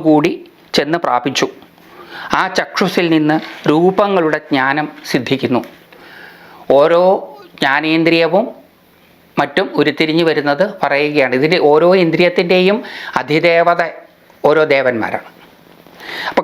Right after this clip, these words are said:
കണ്ണിൻ്റെ അധിദേവത സൂര്യനാണ്. ലോകപാലകനായ സൂര്യൻ അപ്പോൾ ഉണ്ടായ ഭഗവാന്റെ കൺ-, ഭഗവാനാണ് വിരാട് സ്വരൂപമായി തീർന്നത്. ഭഗവാന്റെ കണ്ണുകൾ എന്ന സ്ഥാനത്തെ തൻ്റെ അംശമായ ചക്ഷുരിന്ദ്രിയത്തോടു കൂടി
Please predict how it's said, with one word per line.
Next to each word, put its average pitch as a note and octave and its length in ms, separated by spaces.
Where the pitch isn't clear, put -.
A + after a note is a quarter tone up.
കണ്ണിൻ്റെ G3+ 420
അധിദേവത F#3 500
സൂര്യനാണ്. D#3 500
ലോകപാലകനായ G3+ 800
സൂര്യൻ F3+ 320
അപ്പോൾ G3 340
ഉണ്ടായ F3 320
ഭഗവാന്റെ F#3 600
കൺ-, E3 240
ഭഗവാനാണ് G3 500
വിരാട് F#3+ 260
സ്വരൂപമായി E3+ 500
തീർന്നത്. A#2+ 360
ഭഗവാന്റെ F#3+ 480
കണ്ണുകൾ G#3 440
എന്ന G3 180
സ്ഥാനത്തെ D#3+ 500
തൻ്റെ F#3 280
അംശമായ F#3+ 520
ചക്ഷുരിന്ദ്രിയത്തോടു F#3+ 1160
കൂടി E3 200